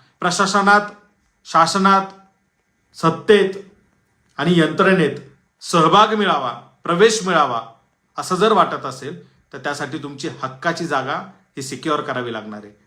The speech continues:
आणि ती हक्काची जागा आरक्षणातून मिळते. तुमचं जर का प्रतिनिधीच नसेल तिथं बोलण्यासाठी तुमच्या बाजूने, तुमचा प्रतिनिधीच जर का सत्तेत व्यवस्थित जाऊ दिला जात नसेल,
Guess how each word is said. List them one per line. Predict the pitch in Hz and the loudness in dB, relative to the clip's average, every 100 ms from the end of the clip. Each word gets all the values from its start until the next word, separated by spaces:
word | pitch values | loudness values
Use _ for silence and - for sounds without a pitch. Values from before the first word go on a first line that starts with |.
| - | -14
आणि | 131 | -10
ती | 139 | -10
हक्काची | 135 - - 170 170 | -10 -6 -4 -4 -2
जागा | 147 135 | -4 0
आरक्षणातून | 139 127 143 - 143 135 120 | 0 0 -4 -6 -8 -8 -12
मिळते. | 110 98 110 _ _ _ _ _ _ _ _ _ _ _ | -12 -14 -20 _ _ _ _ _ _ _ _ _ _ _
तुमचं | 143 135 165 | -6 -2 0
जर | 170 | 2
का | 180 | 2
प्रतिनिधीच | 170 160 156 190 190 226 208 | 0 -2 4 6 6 4 2
नसेल | 208 196 | 0 0
तिथं | 190 190 170 | 0 -2 -2
बोलण्यासाठी | 160 156 151 135 | -2 -2 -4 -10
तुमच्या | 135 143 131 131 | -12 -10 -8 -8
बाजूने, | 120 117 110 135 _ _ _ | -8 -10 -14 -16 _ _ _
तुमचा | 147 151 | -8 -4
प्रतिनिधीच | 175 165 190 185 190 214 | -4 -2 -2 0 0 2
जर | 226 | 0
का | 233 | 2
सत्तेत | 214 185 185 180 185 | 0 -2 -4 -4 -4
व्यवस्थित | 156 160 170 170 | -8 -6 -4 -6
जाऊ | 151 147 | -4 -4
दिला | 143 139 | -4 -6
जात | 127 127 | -6 -8
नसेल, | 131 127 127 | -14 -14 -16